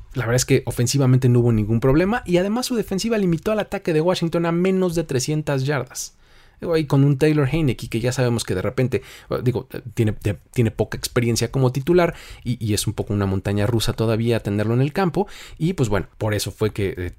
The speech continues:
tuvieron ahí menos de trescientas yardas, eh, eh, los de Washington. Y pues bueno, eh, la defensiva de los Bills permitió <laughs> además solo dos conversiones en tercer down en once oportunidades. La verdad es que eso estuvo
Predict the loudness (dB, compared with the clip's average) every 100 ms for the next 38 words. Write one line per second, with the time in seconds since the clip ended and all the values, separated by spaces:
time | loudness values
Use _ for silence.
0 | -8 -4 -2 0 0 0 -2 -4 -6 -8
1 | -6 -6 -6 -4 -4 -2 -2 -4 -6 -4
2 | -6 -6 -10 -10 -10 -6 -4 -2 -2 0
3 | 0 -2 -6 -20 -4 0 0 0 -2 -4
4 | -4 -2 -4 _ -20 -20 -18 -18 -14 -10
5 | -8 -4 -4 0 2 2 0 2 0 -2
6 | _ -2 0 0 0 2 6 6 4 -2
7 | -4 -4 -18 -16 0 4 6 6 6 6
8 | 4 0 2 0 0 0 0 0 -4 -4
9 | -6 -2 -4 -2 -2 -2 -4 -4 -4 -2
10 | -2 -2 -4 -4 -4 -6 -4 -2 -2 -2
11 | -4 -4 -6 -6 -8 -10 -6 -4